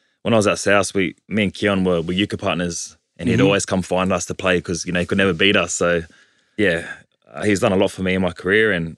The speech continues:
Speaker 1: he just, I think the biggest thing is, you know, he makes you believe and makes you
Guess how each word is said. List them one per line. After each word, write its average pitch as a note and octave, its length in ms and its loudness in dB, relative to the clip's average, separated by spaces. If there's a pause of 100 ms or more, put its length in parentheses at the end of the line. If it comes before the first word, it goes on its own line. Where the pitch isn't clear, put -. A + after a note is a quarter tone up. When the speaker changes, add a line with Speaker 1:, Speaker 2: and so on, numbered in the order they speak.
(120)
Speaker 1:
he G#2 140 0
just, C#3 200 0
I A2+ 80 2
think D#3+ 120 4
the D3+ 60 2
biggest A2+ 300 0
thing G#2+ 140 2
is, F2+ 220 -2
you F#2+ 80 -2
know, G2 80 2
he G2+ 80 2
makes C3 220 0
you G#2 60 -2
believe F#2 360 2
and E2+ 320 -2 (840)
makes A2 220 0
you G2+ 180 4